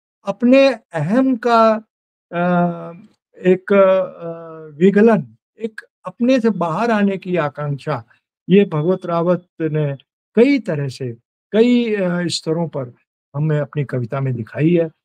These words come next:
और मुझे ये लगता है, मैं अंत में ये बात कहूँ कि आज दुर्भाग्य से हम एक ऐसे समय में जी रहे हैं जब अपनी परंपराओं के जीवंत तत्वों से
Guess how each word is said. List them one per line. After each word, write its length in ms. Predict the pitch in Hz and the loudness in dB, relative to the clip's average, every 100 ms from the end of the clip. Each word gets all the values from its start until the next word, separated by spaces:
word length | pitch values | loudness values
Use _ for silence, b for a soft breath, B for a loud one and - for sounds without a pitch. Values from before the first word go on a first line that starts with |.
| _ - | _ 0
और 60 | |
मुझे 240 | 185 254 311 | 4 4 4
ये 160 | 262 | 4
लगता 380 | 190 143 - 131 | 4 2 -4 -8
है, 180 | 131 131 _ _ 143 | -8 -10 _ _ _
मैं 140 | 139 _ _ _ | -20 _ _ _
अंत 300 | - 139 131 | -20 -20 -18
में 160 | 143 135 | -18 -18
ये 60 | |
बात 300 | 117 123 113 - | -16 -18 -20 -20
कहूँ 260 | 110 131 - _ _ - | -20 -20 -20 _ _ -6
कि 60 | 185 - | -6 -2
आज 340 | 160 180 202 208 202 _ _ _ _ - | 2 4 4 2 -2 _ _ _ _ -2
दुर्भाग्य 540 | 160 143 117 220 220 | -2 0 0 0 2
से 300 | 214 151 127 110 _ _ _ _ | 0 0 -2 -2 _ _ _ _
हम 140 | 165 175 | 2 2
एक 140 | 175 | 4
ऐसे 280 | 180 185 247 | 2 2 0
समय 320 | 220 185 175 | 0 0 2
में 160 | 170 151 | 2 0
जी 220 | 131 139 | 0 0
रहे 280 | 123 117 120 | 0 -2 -4
हैं 200 | 123 156 _ _ _ _ | -6 -8 _ _ _ _
जब 220 | 139 214 220 | 0 2 2
अपनी 300 | 214 226 254 | 2 0 0
परंपराओं 1120 | - 175 160 160 160 - 175 180 196 240 226 | -2 -2 0 -2 -4 -2 -2 2 2 4 2
के 540 | 220 _ 180 160 135 | -2 _ 0 2 2
जीवंत 540 | 117 123 170 196 202 202 | -2 -4 0 2 2 0
तत्वों 680 | - 143 - _ - 175 | -4 -6 -6 _ -4 -2
से 180 | 151 127 | -2 -4